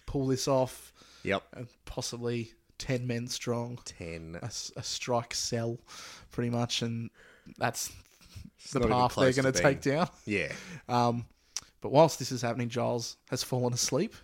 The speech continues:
Speaker 2: Yep.
Speaker 1: And the creature has started to explore its new surrounds
Speaker 2: Mm-hmm.
Speaker 1: in quite a gruesome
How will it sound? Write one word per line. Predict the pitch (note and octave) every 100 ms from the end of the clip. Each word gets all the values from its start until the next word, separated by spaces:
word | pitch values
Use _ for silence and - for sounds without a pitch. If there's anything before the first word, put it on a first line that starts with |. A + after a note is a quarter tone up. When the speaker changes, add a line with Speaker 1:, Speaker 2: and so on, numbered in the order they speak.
| _ F#2+
Speaker 2:
Yep. | F2+ F#2 -
Speaker 1:
And | B2+ A#2
the |
creature | - B2+ A#2 A#2+
has | A#2
started | - B2+ A#2 A#2
to | - A#2
explore | - - A#2+
its | A#2+
new | B2 B2
surrounds | - B2 B2 B2 B2 - - -
Speaker 2:
Mm-hmm. | A2 G#2 B2+ C3 _
Speaker 1:
in | B2+ A#2
quite | - E3+ C#3+ -
a | A#2 A2+ - _ _ _ _ -
gruesome | - C3 B2 B2